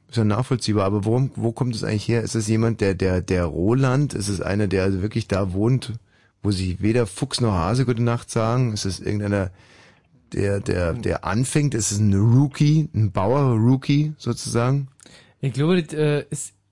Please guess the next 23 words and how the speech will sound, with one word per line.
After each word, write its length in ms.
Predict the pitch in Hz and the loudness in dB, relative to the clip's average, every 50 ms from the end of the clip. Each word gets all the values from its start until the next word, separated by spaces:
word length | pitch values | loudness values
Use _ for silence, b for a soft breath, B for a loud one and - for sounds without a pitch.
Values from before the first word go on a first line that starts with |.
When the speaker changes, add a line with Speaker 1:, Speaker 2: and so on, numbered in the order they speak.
| _ _ - | _ _ -12
Speaker 2:
also 220 | - 151 147 160 | -8 -6 -6 -4
in 180 | 139 160 151 143 | -2 0 0 0
Brandenburg 340 | 131 120 131 180 214 220 202 | 0 0 0 2 2 0 0
ist 100 | 202 185 | -2 -4
es, 60 | 180 | -4
glaube 180 | - 175 170 165 | -6 -4 -4 -4
ich, 120 | 160 - | -4 -4
eher 100 | - 160 | -2 -2
so 60 | 180 185 | 0 0
eine 160 | 175 143 - | 0 -2 -4
Auszeichnung 580 | - 151 208 214 - - 165 151 147 143 135 | -4 -4 -4 -2 -2 -2 -2 -2 0 0 0
gewesen. 580 | 131 127 117 110 107 104 110 117 107 110 117 113 _ _ _ _ - | -2 -2 -4 -4 -4 -4 -4 -2 -2 -4 -4 -6 _ _ _ _ -8
Dass 100 | 135 135 | -6 0
eine 80 | 101 113 151 | 2 2 2
Speaker 1:
Roland. 200 | 170 160 127 107 | 4 2 2 2
Speaker 2:
Stadt, 300 | 104 156 175 - - - _ _ | 0 0 -2 -4 -10 -20 _ _
dass 140 | - 147 139 | -8 -4 -4
eine 80 | 156 143 | -2 -4
Stadt 360 | 131 - - 156 185 185 - | -4 -2 -2 -2 -4 -4 -4
den 200 | - 160 160 156 | -4 -2 0 -2
Roland 380 | 151 131 131 139 170 190 196 185 | -2 -2 0 0 0 0 0 -2
gekriegt 420 | 175 156 - - 190 185 - - | -4 -6 -8 -8 -8 -8 -6 -4
hat, 300 | 156 156 165 175 - - | -4 -4 -4 -4 -8 -16